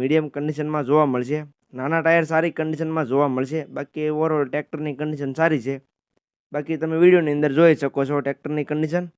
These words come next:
કિંમતની વાત કરું તો કિંમત ભાઈએ રાખેલી છે ત્રણ લાખ અને પાંત્રીસ હજાર. કિંમત અંદાજિત રાખેલી છે,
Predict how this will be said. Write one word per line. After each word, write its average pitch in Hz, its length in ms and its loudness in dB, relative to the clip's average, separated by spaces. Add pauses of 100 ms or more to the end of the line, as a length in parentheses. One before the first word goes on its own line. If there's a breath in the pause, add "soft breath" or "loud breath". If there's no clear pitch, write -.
(880)
કિંમતની 180 500 0
વાત 185 200 4
કરું 175 180 4 (180)
તો 139 60 0 (160)
કિંમત 160 340 0
ભાઈએ 165 240 4
રાખેલી 160 360 0
છે 160 140 -4
ત્રણ 160 240 2
લાખ 160 180 0
અને 160 100 -2 (100)
પાંત્રીસ 160 360 -2 (120)
હજાર. 151 140 -2 (640)
કિંમત 147 300 -4 (140)
અંદાજિત 151 400 0
રાખેલી 156 420 0
છે, 143 100 0